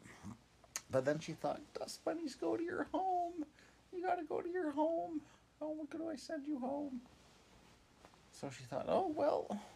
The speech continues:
I guess there's nothing to do but vacuum the living room again." So she put the vacuum bag back in the vacuum and closed everything up. And then she started it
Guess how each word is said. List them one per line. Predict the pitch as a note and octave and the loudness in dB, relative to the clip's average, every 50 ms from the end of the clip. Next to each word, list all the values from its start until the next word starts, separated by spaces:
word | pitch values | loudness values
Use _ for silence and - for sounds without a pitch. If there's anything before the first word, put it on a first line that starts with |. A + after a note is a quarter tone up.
| - - - - - - - - - - - - - - - - - - - - D#3+ | -12 -6 -4 -4 -4 -4 -8 -16 -18 -18 -18 -18 -18 -20 -20 -20 -20 -20 -16 -12 -10
I | |
guess | D#3+ - B3+ B3 - | -8 -8 -8 -8 -8
there's | E4 B3 - - | -8 -10 -6 -4
nothing | - A3+ G#3 A3 G#3+ | -4 -4 -4 -4 -6
to | G3 G#3 | -6 -4
do | G#3 G#3 G#3 A3+ - F#4 - | -4 -2 -2 0 -2 -2 -4
but | - - - - F3 F#3 - - - G3+ - - - | -6 -8 -6 -6 -6 -6 -8 -10 -12 -14 -6 -2 -2
vacuum | - - A3 - - - G#3+ A3 B3 | -2 -2 -4 -8 -6 -4 -2 -2 0
the | A#3+ | 0
living | F#3+ F#3+ G3+ D#4+ - G4+ G4+ D#4 | 0 0 -2 -2 -2 -2 -2 0
room | B3+ G#3 F3+ F3 | 0 0 0 -2
again." | E3 - - F3 G3+ G#3 A3+ D4 D4+ - - - - - - - - - - - - - - - - _ - - | -6 -4 -2 0 0 2 2 0 -2 -6 -12 -20 -20 -20 -20 -20 -20 -20 -20 -20 -20 -20 -20 -20 -20 _ -16 -12
So | - - - - C2+ - - - - - - - - - - - | -10 -8 -6 -6 -6 -6 -8 -10 -14 -16 -16 -16 -18 -20 -16 -12
she | - - - - G#2 G#2 - | -12 -10 -10 -10 -12 -14 -12
put | - - - - - | -10 -10 -10 -8 -8
the | - A2 | -10 -6
vacuum | A2+ A#2+ G#2+ G2 G#2+ - - B2+ B2 A#2 G#2+ G2 | -2 -2 -2 -2 -4 -6 -6 -6 -4 -4 -4 -4
bag | A#2 A2+ A2 A2+ - - | -4 -4 -4 -4 -6 -4
back | - - B2 A#2+ A2+ - | -2 -2 -2 -2 -4 -6
in | A2 - | -8 -8
the | A#2 | -6
vacuum | G#2 - G#2+ G2+ G2+ G#2+ G#2 - - A#2 A2+ - | -2 0 2 2 2 0 -2 -6 -10 -10 -8 -8
and | - - | -10 -10
closed | - - - A2+ A2+ G#2 - | -12 -8 -8 -6 -6 -6 -6
everything | - - - G#2+ - - - - - | -8 -10 -10 -14 -14 -12 -10 -8 -6
up. | - - - - - - | -6 -6 -8 -8 -10 -12
And | - - - - - - - - - - - - - - - - - - - - - - - - - | -12 -12 -12 -14 -16 -18 -20 -20 -20 -20 -20 -20 -20 -20 -20 -20 -20 -20 -20 -20 -20 -20 -20 -16 -10
then | A#2 A#2+ B2 B2 B2 | -8 -6 -4 -4 -4
she | A#2+ - - - - - | -6 -6 -8 -10 -10 -10
started | A#2 - - - - - - G#3+ F#3 E3 D#3 C#3 F3 E3 D3+ | -8 -6 -6 -6 -4 -4 -2 -2 -2 -2 -2 -4 -4 -2 -2
it | D#3 D#3 D#3 | -2 -4 -4